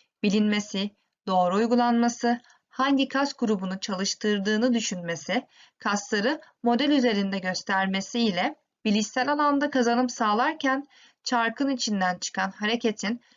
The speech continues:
uygulanmasının yapılması, fiziksel olarak bir aktivite yapması ile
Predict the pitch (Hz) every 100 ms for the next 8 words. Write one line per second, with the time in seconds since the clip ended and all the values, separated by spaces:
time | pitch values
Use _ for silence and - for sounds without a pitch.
0 | _ - 208 208 214 220 220 220 226 262
1 | 262 233 233 196 185 - 233 - _ _
2 | 214 196 214 - 277 262 226 240 262 254
3 | - 208 - 226 254 269 214 196 185 180
4 | 233 220 190 302